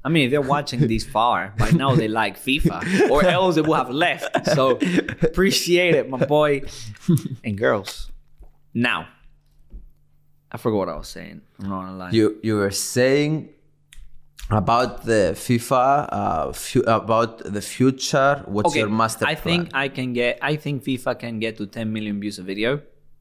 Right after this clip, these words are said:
Speaker 1: without having to go, like, crazy production levels like Eric. I believe that, hundred percent. I'll die on that hill. And I feel like the way to get there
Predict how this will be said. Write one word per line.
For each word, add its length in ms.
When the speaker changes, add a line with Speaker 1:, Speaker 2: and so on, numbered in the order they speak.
Speaker 1:
without 480
having 440
to 120
go, 220
like, 500
crazy 460
production 720
levels 380
like 200
Eric. 480
I 420
believe 520
that, 280
hundred 340
percent. 420
I'll 200
die 300
on 140
that 180
hill. 260
And 380
I 220
feel 200
like 200
the 80
way 200
to 140
get 280
there 280